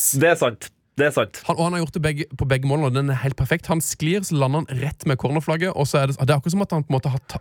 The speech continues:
Speaker 2: han har timet hvor langt han skal skli, og så
Speaker 1: Mm.
Speaker 2: gjør han det, det, den er altså så vakker. Og på den, når han skåret forrige gang, så var det til og med, eh, Steadicam som gikk i sånn en kjøring mot han, så det ble en sånn helt enorm bevegelse. Det var som en Hollywood-film. Så det,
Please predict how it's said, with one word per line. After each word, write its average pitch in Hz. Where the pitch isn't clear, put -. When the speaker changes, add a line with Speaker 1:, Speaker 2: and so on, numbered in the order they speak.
Speaker 2:
han 160
har 160
timet 135
hvor 131
langt 123
han 127
skal 117
skli, 131
og 131
så 113
Speaker 1:
Mm. 107
Speaker 2:
gjør 110
han 127
det, -
det, 120
den 120
er 117
altså 107
så 120
vakker. 110
Og 135
på 143
den, 131
når 127
han 127
skåret 120
forrige 131
gang, 135
så -
var 165
det -
til 170
og 160
med, 131
eh, 123
Steadicam 139
som 120
gikk 131
i 131
sånn 123
en 120
kjøring 123
mot 131
han, 110
så 127
det 120
ble 131
en 139
sånn 113
helt 127
enorm 120
bevegelse. 123
Det 190
var 196
som 190
en 131
Hollywood-film. 147
Så -
det, 214